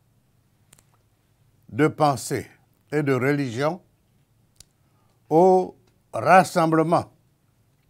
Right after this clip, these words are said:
au sein d'une nouvelle plateforme non idéologique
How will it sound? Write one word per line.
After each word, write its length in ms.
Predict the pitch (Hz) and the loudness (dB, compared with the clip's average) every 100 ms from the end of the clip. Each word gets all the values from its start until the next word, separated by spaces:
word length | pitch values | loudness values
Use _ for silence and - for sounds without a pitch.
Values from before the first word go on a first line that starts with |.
| _ _ _ _ _ _ - | _ _ _ _ _ _ -2
au 180 | 139 | -2
sein 480 | 139 175 185 190 202 - _ _ _ - | 0 0 0 0 -4 -12 _ _ _ -18
d'une 440 | 101 175 180 127 | -2 -2 0 0
nouvelle 420 | 156 165 180 175 | 0 4 4 4
plateforme 880 | 113 - 175 175 - - 175 95 - _ _ _ _ _ _ _ _ _ _ _ _ _ _ _ - | 0 0 2 2 -2 0 2 2 -6 _ _ _ _ _ _ _ _ _ _ _ _ _ _ _ -12
non 280 | 110 151 170 | 0 2 2
idéologique 880 | 151 143 143 143 135 135 113 - | 2 2 4 2 0 -2 -10 -18